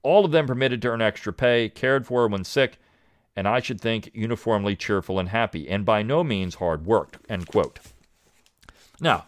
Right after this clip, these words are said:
this is one of the guys that lived at Sylvester Manor on this book pictured here. He's from New York. He's traveling to the South, and this shows the complexity of,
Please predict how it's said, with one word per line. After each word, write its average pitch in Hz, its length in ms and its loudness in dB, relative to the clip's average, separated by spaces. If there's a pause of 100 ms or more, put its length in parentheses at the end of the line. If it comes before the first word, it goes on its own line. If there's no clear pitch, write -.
(160)
this 185 140 0
is 202 120 -4
one 214 120 6
of 175 60 4
the 156 60 0
guys 135 360 4
that 123 160 0
lived 117 460 8
at 110 200 -2
Sylvester 98 500 2
Manor 156 400 0 (100)
on 104 240 0
this 135 160 0
book 98 320 0
pictured 110 340 -6
here. 160 300 -2 (280)
He's 143 280 -2
from 104 460 2
New 120 180 -2
York. 147 460 4
He's 113 200 -10
traveling 160 640 -4
to 113 100 -6
the 92 80 -12
South, 82 480 -10 (420)
and 160 200 -2
this 269 100 0
shows 156 460 0
the 147 100 -4
complexity 139 720 -4
of, 117 140 2